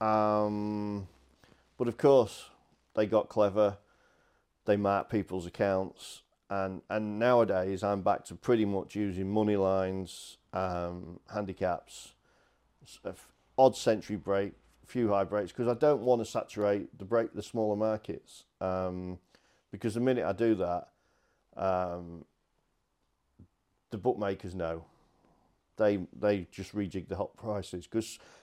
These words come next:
there's certain li-, there's certain lines in snooker where they're going to the overs, betting to the overs, pushing people to the overs, when actually the unders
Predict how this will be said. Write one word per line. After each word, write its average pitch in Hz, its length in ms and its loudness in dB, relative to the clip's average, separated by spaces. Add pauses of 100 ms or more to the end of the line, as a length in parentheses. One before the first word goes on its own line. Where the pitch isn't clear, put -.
there's - 140 -2
certain 185 360 8
li-, 135 220 8
there's 135 160 -2
certain 147 360 8
lines 131 380 4
in 104 120 -4
snooker 127 560 -2 (560)
where 120 180 6
they're 110 140 4
going 127 280 6
to 113 120 -8
the 104 120 4
overs, 92 440 4
betting 104 240 4
to - 120 -12
the 101 100 2
overs, 104 280 4
pushing 117 340 -2
people 98 280 -2
to - 120 -12
the 98 120 2
overs, 90 340 2
when 107 160 -2
actually 95 420 -4
the 92 120 -4
unders 87 640 -4